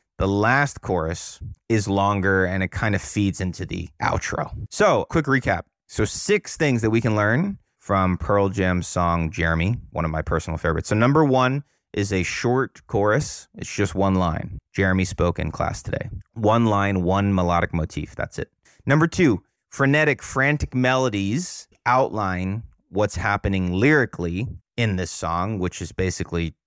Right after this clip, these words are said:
a violent fight. Number three, a longer verse two than verse one, which keeps the story developing.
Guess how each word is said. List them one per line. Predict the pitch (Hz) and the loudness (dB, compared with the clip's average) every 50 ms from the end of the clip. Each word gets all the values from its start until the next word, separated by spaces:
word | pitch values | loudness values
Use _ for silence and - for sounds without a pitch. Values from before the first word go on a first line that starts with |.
| _ | _
a | - 85 82 - | -4 -4 -4 -4
violent | 98 98 113 104 107 95 85 85 98 104 - - - | -6 -2 0 0 0 0 -2 -6 -10 -12 -14 -16 -12
fight. | - - - 90 - - _ - - - _ _ - | -4 -2 -2 -2 -4 -8 _ -18 -18 -18 _ _ 2
Number | 143 165 180 | 2 4 2
three, | 165 - 185 175 131 101 95 90 - _ _ _ _ _ - | 2 2 2 2 2 2 -2 -6 -8 _ _ _ _ _ -2
a | 117 120 | 0 0
longer | 120 120 123 127 135 156 175 185 185 170 160 143 | 2 2 2 4 4 2 2 2 2 2 2 2
verse | 123 113 123 131 131 123 - - | 2 2 2 2 2 2 0 -6
two | - - - - 151 127 101 90 82 98 123 143 - - | -12 -10 -2 0 2 2 2 2 0 -2 -2 -4 -6 -10
than | 87 95 101 95 90 87 87 80 78 | -6 -4 -2 -2 -2 -2 -4 -6 -4
verse | - 90 82 - - - | -2 -2 -2 -2 -4 -6
one, | 82 76 - - - - - - - _ | -6 -6 -6 -10 -12 -16 -20 -20 -20 _
which | - 104 98 - - - - _ _ | -2 -2 -2 -2 -6 -14 -18 _ _
keeps | - - 127 131 131 - - | -4 0 0 0 0 -2 -6
the | - 113 | -6 -6
story | - - - 113 107 107 107 101 | -6 -4 -4 -2 0 2 2 0
developing. | 92 85 95 82 98 101 98 92 90 - - - 82 85 107 - | 0 -2 -2 0 2 2 2 2 0 -2 -4 -6 -6 -6 -8 -8